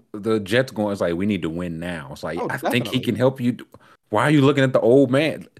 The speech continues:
Speaker 1: They don't care about
Speaker 2: They
Speaker 1: durability
Speaker 2: have
Speaker 1: now with a guy
Speaker 2: everything.
Speaker 1: that's forty-five. Yeah.
Speaker 2: You talk about teams that don't, like, most teams don't have, like, the Patriots don't have everything.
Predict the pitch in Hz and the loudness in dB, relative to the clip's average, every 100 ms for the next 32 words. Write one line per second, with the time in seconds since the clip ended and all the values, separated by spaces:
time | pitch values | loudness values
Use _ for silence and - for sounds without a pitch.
0 | _ _ _ 131 170 175 151 127 127 139 | _ _ _ 0 2 4 4 4 6 6
1 | 143 143 - 120 - 127 127 120 104 - | 8 6 6 4 4 4 2 0 -2 -2
2 | 147 151 143 160 190 196 196 214 127 98 | 2 2 2 0 2 2 4 4 4 2
3 | 135 _ _ _ _ _ 170 208 190 165 | -2 _ _ _ _ _ -10 -2 -2 -2
4 | 143 120 156 147 135 123 - 131 135 - | -6 -6 -8 -6 -8 -10 -6 -6 -6 -12
5 | _ _ 117 104 92 131 139 139 123 117 | _ _ -12 -12 -6 -6 -4 -8 -8 -6
6 | 143 139 123 120 233 226 117 117 110 104 | -4 -4 -6 -2 -2 -2 -6 -8 -8 -8
7 | 101 92 95 | -10 -12 -20